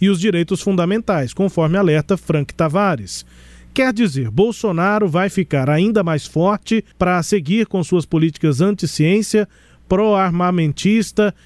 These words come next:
e de sua narrativa contra a pandemia, entre outras ações de seu governo.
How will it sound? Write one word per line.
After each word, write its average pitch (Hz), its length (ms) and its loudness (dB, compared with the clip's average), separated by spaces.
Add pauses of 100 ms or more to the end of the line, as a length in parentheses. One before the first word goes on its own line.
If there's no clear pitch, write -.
(140)
e 170 80 2
de 156 140 -2
sua 185 160 0
narrativa 170 500 0
contra 196 360 -2
a 143 40 -2
pandemia, 170 640 0
entre 196 320 0
outras 180 420 0
ações 151 520 -2
de 190 140 2
seu 190 180 0
governo. 175 540 -2